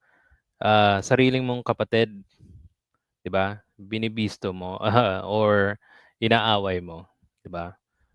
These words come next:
So, basta sa politika, alam nyo na mangyayari, yung mga, ah, political dynasties, ah, once maupo sila, tapos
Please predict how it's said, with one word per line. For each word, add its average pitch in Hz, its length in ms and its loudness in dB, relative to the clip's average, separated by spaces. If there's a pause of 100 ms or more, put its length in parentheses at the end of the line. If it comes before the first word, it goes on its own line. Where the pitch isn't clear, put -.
(140)
So, - 100 -6 (800)
basta 127 320 2
sa 170 160 2
politika, 156 640 4
alam 113 240 -2
nyo 120 80 -4
na 123 100 -4
mangyayari, 123 720 0
yung 117 240 -6
mga, 110 400 -2 (480)
ah, 98 560 -2
political 131 480 4
dynasties, 107 1120 -6 (640)
ah, 95 240 -2
once 113 640 -2 (400)
maupo 117 400 2
sila, 98 480 0 (640)
tapos 104 880 2